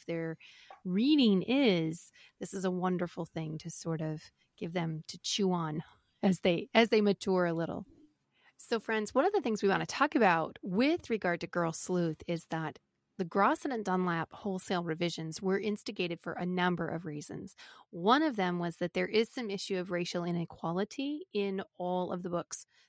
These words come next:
They were books of their time, and there's some unflattering things in there. And so in that regard, we can appreciate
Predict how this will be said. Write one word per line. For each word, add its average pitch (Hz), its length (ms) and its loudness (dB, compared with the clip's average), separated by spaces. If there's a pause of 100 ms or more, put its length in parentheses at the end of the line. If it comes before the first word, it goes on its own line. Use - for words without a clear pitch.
They 196 100 0
were 190 80 0
books 180 260 -2
of 214 80 -8
their 294 120 -2
time, 233 320 0 (500)
and 196 400 2
there's 208 200 0
some 233 160 -2
unflattering 180 640 2
things 170 240 -4
in 175 120 -4
there. 165 260 -6 (320)
And 233 140 -2
so 269 240 -2
in 262 140 0
that 285 160 2
regard, 208 500 2
we 226 120 2
can 220 120 -2
appreciate 180 640 0